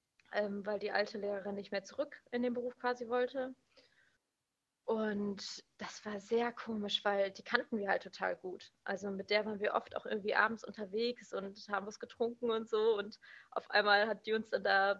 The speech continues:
benotet und bewertet und gerade auch in den Abschlussprüfungen. Und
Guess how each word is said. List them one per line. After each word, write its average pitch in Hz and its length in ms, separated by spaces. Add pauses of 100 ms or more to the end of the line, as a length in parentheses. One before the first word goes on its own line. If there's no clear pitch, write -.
benotet 233 480
und 208 100
bewertet 202 580
und 190 140
gerade 190 240
auch 202 60
in 202 40
den 196 120
Abschlussprüfungen. 208 880
Und 262 80